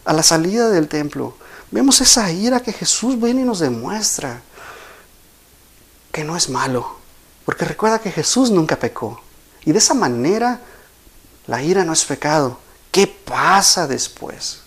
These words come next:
con la ira? El resultado de la ira puede ser egoísmo en tu vida.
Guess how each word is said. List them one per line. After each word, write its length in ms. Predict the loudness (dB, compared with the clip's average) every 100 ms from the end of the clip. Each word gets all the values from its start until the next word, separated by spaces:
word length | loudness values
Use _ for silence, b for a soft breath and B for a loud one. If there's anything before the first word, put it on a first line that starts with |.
| _ _ _ _
con 160 | -6 -4
la 140 | -2
ira? 320 | -2 -4 -6 -8 B B B B
El 60 | 2
resultado 800 | 4 2 0 -2 -2 0 4 4
de 60 |
la 120 | 4
ira 220 | 2 0 2
puede 200 | 2 2
ser 200 | 4 4
egoísmo 640 | 6 6 6 4 2 2
en 100 | 2
tu 160 | 0 -2
vida. 460 | -2 -2 -2 -4